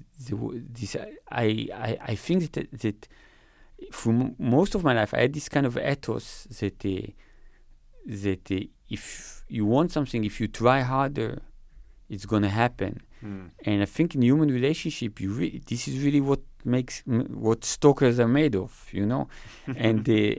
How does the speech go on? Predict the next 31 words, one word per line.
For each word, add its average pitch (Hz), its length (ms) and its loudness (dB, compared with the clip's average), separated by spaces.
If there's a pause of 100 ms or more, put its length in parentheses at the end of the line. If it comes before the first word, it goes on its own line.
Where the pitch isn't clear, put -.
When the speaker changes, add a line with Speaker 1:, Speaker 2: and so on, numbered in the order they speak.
(140)
Speaker 1:
and 107 280 0
I 117 120 -2
really 120 280 2
feel 175 320 0
that, 120 200 -2
that, 98 460 -4
uh, 95 440 0 (440)
that, 98 480 -4
uh, - 20 0
you 95 560 0
know, 113 180 4
if 101 160 -2
I 104 200 2
would 98 200 -2
enjoy 98 520 2
to 113 100 -4
be 104 80 2
with 101 180 0
a 101 60 -6
person, 98 580 -2
I - 40 -2
would 92 280 -4
want 98 280 0
to 90 80 -6
be 95 120 -2
with 98 160 0
them 92 160 0
all 95 200 2
the 101 120 -8
time. 95 520 -4 (240)
Speaker 2:
Hmm. 95 320 -14